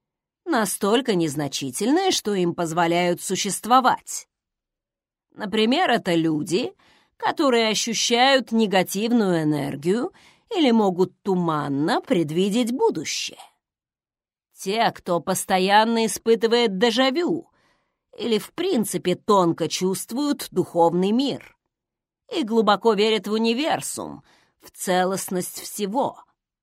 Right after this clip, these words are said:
Неудивительно, ведь они ближе к универсуму, чем другие люди. Такие аномалии почти не влияют на окружающий мир, потому что их взаимодействие с эфиром и с равновесием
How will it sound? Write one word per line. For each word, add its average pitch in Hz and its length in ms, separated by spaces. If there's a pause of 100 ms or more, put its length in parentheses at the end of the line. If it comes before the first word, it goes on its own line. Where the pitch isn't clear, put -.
(760)
Неудивительно, 147 1120
ведь 156 260
они 175 260
ближе 208 520
к - 140
универсуму, 170 840
чем 165 400
другие 190 520
люди. - 420 (1300)
Такие 320 600
аномалии 262 680
почти 208 540
не 269 120
влияют 240 680
на 165 160
окружающий 156 800
мир, 147 280 (1080)
потому 262 420
что - 200
их 262 260
взаимодействие 208 920
с - 100
эфиром 202 540
и - 120
с - 100
равновесием 160 1040